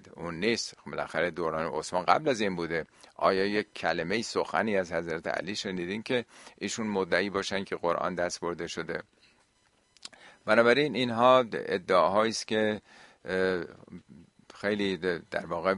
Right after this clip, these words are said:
دلالت بر بی اطلاعی از تاریخ اسلام می‌کنه. نکتهٔ دیگه این که د-، س-، سوال بعدی اینه که اشاره می‌کنن به اینی که اسلام در سخنان جناب دکتر سروش هم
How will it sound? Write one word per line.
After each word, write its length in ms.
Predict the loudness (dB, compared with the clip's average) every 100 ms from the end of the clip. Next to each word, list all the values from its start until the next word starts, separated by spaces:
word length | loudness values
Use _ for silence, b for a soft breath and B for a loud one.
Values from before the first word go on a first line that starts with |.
| -2 -18 B B -14 -14 -2
دلالت 540 | 2 4 6 4 4
بر 540 | 0 2 4 2 0 -6
بی 320 | -6 -2 0
اطلاعی 680 | 0 0 4 6 6 4 2
از 240 | 2 -2
تاریخ 360 | -2 0 -2 -6
اسلام 380 | -8 -4 -4 -4
می‌کنه. 420 | -8 -10 -10 -12 _ B B B B B -4
نکتهٔ 320 | -4 0 0
دیگه 200 | 2 2
این 140 | 2 2
که 380 | 4 6 6 4
د-، 440 | 4 6 4 2
س-، 340 | -2 -4 -4 0
سوال 280 | 2 4
بعدی 300 | 6 4 4
اینه 180 | -2 -4
که 340 | 2 4 4 2
اشاره 400 | -2 2 2 2
می‌کنن 540 | -2 0 2 2 2
به 340 | 2 4 2 -2 _
اینی 220 | -6 -6
که 160 | -4 -6 -6
اسلام 520 | -8 2 4 4 0 -10 -6
در 180 | -4 -6 _ b b b -14
سخنان 880 | -8 -4 -2 -2 -2 -2 -4 -6
جناب 460 | -10 -4 -4 -2 -6
دکتر 380 | -8 -16 -12 -10
سروش 360 | -4 -4 -2
هم 240 | 0 -2